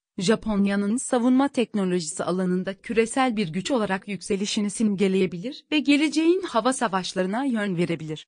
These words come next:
Videomuzu izlediğiniz için teşekkür ederiz. Eğer videomuzu beğendiyseniz,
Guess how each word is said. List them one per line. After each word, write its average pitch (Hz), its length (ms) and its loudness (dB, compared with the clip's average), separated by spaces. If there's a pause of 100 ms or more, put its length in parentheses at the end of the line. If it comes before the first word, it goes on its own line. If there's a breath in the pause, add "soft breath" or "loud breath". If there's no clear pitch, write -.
Videomuzu 233 640 4
izlediğiniz 208 640 0
için 233 300 2
teşekkür 262 460 2
ederiz. 170 500 -2 (380)
Eğer 240 480 2
videomuzu 226 680 4
beğendiyseniz, 208 1000 0